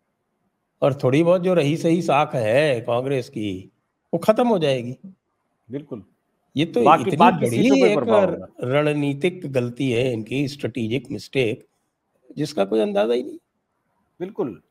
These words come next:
Speaker 1: ए, इसको आप बगल में गाजियाबाद से भी लड़ा देते तो इतना damage नहीं होता, जितना दिल्ली में लड़ाने से हो रहा है।
Speaker 2: हाँ, सही बात है।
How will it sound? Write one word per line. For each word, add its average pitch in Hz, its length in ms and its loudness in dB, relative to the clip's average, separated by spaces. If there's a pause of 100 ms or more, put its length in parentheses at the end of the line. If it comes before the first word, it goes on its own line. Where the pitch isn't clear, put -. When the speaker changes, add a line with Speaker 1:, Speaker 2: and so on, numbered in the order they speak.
(100)
Speaker 1:
ए, 151 300 -4 (180)
इसको 156 320 0
आप 208 200 4
बगल 180 320 2
में 202 580 2 (680)
गाजियाबाद 170 520 2
से 220 120 0
भी 220 120 2
लड़ा 214 240 4
देते 214 240 0
तो 214 100 2
इतना 208 180 2
damage 190 300 0
नहीं 170 160 0
होता, 175 200 0
जितना 175 220 -2
दिल्ली 156 280 -2
में 175 100 0
लड़ाने 143 300 0
से 139 80 -6
हो 101 80 -4
रहा 90 100 -8
है। - 60 -20 (720)
Speaker 2:
हाँ, 165 440 4
सही 170 200 -4
बात 151 280 2
है। 92 160 -12